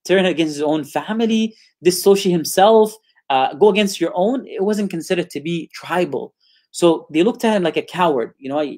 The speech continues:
So even, even his, some people that would support him otherwise didn't really have much loyalty towards him. You can see his own children even turned against him at the end of,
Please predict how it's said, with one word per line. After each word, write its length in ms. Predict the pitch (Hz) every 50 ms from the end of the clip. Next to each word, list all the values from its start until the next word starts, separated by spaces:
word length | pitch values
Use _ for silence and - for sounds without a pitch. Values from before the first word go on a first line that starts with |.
| - -
So 120 | - -
even, 320 | 190 220 214 226 214 202
even 300 | 190 208 226 226 240 196
his, 240 | 175 185 165 - - _ _ 320 151 -
some 180 | - 208 208 190
people 200 | 220 196 190 170
that 100 | 160 160
would 200 | 156 151 147 -
support 400 | - 175 170 - 277 302 269 277
him 120 | 190 185
otherwise 440 | 190 190 180 160 151 139 139 131 - - _ _ _ _ _ _ _
didn't 240 | 143 196 214 208 170
really 140 | 196 175
have 240 | 175 165 170 170 147
much 300 | 151 156 151 - - -
loyalty 400 | 143 143 156 160 156 151 151 -
towards 340 | - - 123 - 123 120 -
him. 100 | 117 -
You 60 | 135
can 140 | - - 131
see 120 | - 170
his 120 | 160 139 139
own 160 | 147 147 143
children 360 | - - 190 214 196 170 143
even 280 | 143 139 135 131 131 - _ _ _ _ _ _
turned 240 | - 170 165 156 143
against 360 | 139 135 147 147 147 - -
him 160 | 147 139 131 -
at 120 | 143 131 123
the 100 | 135 127
end 220 | 139 143 147 139
of, 220 | 147 175 190 190